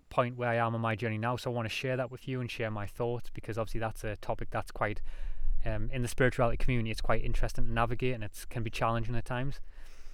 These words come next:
But, um, I think over the last few weeks as well, which is really interesting,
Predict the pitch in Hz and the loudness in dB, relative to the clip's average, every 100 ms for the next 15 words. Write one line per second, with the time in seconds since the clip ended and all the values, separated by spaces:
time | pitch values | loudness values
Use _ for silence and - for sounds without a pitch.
0 | - - - - - - - - - - | -14 -18 -20 -20 -20 -20 -20 -20 -18 -18
1 | - - 123 123 120 117 131 - - - | -10 0 2 2 2 -2 -8 -12 -8 -4
2 | 160 160 151 147 147 - 147 123 147 - | -2 0 2 4 2 2 -2 0 -2 0
3 | 123 113 127 131 - 110 127 127 - 127 | 4 8 10 8 4 6 6 6 4 0
4 | - 139 | 0 -4